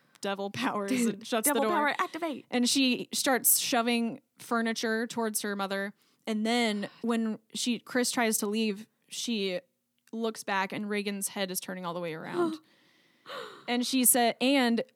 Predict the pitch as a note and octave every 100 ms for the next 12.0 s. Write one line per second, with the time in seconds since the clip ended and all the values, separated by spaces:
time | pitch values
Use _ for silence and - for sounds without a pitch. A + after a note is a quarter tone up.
0 | _ - B3+ A#3 B3 G#3+ A#3+ B3+ C#4+ C4
1 | A#3 G#3+ G3+ G3 G3 F#3+ F#3+ - G#3+ G#3
2 | - B3 G#3 G3 - G#3+ G#3 F#3+ - A3
3 | A#3 - A3+ A3 A3 A3 G#3+ G#3 A#3+ F3
4 | F#3 - - - _ _ _ _ _ _
5 | _ G3+ F#3+ G3 F3 A#3 A3+ G#3 G#3 G3
6 | G#3+ F3+ G3 G3 F#3+ G3+ A3 - _ _
7 | - E3 D#3 - F3+ F3+ - F3 E3+ D#3+
8 | D#3+ A#3 F#3+ A3 F4 - - - - C6+
9 | F#5+ - C5 - A3+ A3 F#3+ F#3+ G3 A3
10 | - A#3 G#3+ G#3 B3+ B3 B3+ C4 C4 A#3+
11 | A#3 A3 G#3+ G3+ G3 G3 G#3+ G3 F#3 -